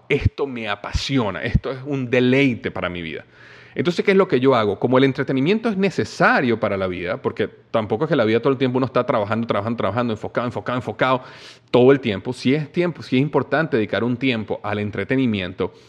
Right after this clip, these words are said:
Yo trato siempre de que ese entretenimiento, eh, sea solo enfocado en el deleite.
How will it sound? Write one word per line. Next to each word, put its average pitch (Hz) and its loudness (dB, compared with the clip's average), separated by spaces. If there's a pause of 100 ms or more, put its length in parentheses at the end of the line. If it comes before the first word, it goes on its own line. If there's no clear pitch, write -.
(480)
Yo 147 2
trato 175 0
siempre 151 -2
de 107 2
que 120 0
ese 135 -2
entretenimiento, 131 -2 (500)
eh, 98 -6
sea 131 0
solo 139 2
enfocado 131 0
en 107 -2
el 101 -2
deleite. 95 -4